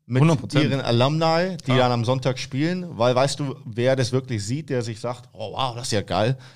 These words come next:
Speaker 1: der ging zu dieser Schule“? Die Recruits.
Speaker 2: Die ganzen Highschool-Spieler natürlich.
Speaker 1: Die sagen, „Oh ja, da ist die, da ist die Schule, wo, äh, Drake May hingegangen ist, North Carolina, und die haben Belichick.“ Ich sehe das eigentlich nur als Positives, wenn du ihn promoten
Speaker 2: Ja,
Speaker 1: kannst.
Speaker 2: aber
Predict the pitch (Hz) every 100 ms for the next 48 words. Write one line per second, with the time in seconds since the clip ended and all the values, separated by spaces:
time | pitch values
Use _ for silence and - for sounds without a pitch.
0 | - 110 113 104 123 117 113 127 147 139
1 | 165 170 170 _ _ - 135 165 - 247
2 | 151 - 135 127 117 113 147 131 117 117
3 | 104 101 104 120 101 - - 120 - 143
4 | 156 190 147 185 160 147 - 147 - 147
5 | - 131 - 165 180 156 143 151 151 143
6 | 135 131 123 139 139 131 151 196 196 185
7 | 190 202 208 151 156 156 135 151 160 175
8 | 170 175 160 143 131 170 190 208 - 185
9 | 202 220 202 160 190 180 160 175 127 180
10 | 240 226 156 127 104 95 113 131 151 143
11 | 135 113 - - - 139 131 127 107 107
12 | 101 95 127 139 143 -